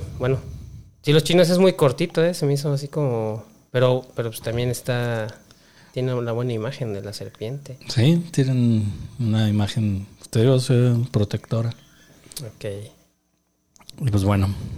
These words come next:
Speaker 2: nos movemos a los japoneses. Toman la figura de este reptil de un modo muy simbólico, ya que se cree que ella es el yin y el yang, un aliado o un enemigo. En el caso de la mitología,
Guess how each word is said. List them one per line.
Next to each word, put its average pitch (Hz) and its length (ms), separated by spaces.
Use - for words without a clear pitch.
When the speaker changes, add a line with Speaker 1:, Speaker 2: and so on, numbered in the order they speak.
Speaker 2:
nos 95 160
movemos 110 400
a 117 40
los 117 340
japoneses. - 920
Toman 151 280
la 139 80
figura 123 320
de 131 80
este - 180
reptil 113 420
de 117 60
un 113 140
modo 107 220
muy 107 180
simbólico, 127 720
ya 143 220
que - 80
se 127 160
cree 113 320
que 101 260
ella 110 260
es 107 160
el 104 140
yin 131 420
y 107 140
el 95 140
yang, 87 220
un 117 120
aliado 131 480
o 117 100
un 107 180
enemigo. 92 480
En 113 60
el 107 120
caso 135 280
de 139 40
la 127 140
mitología, 113 800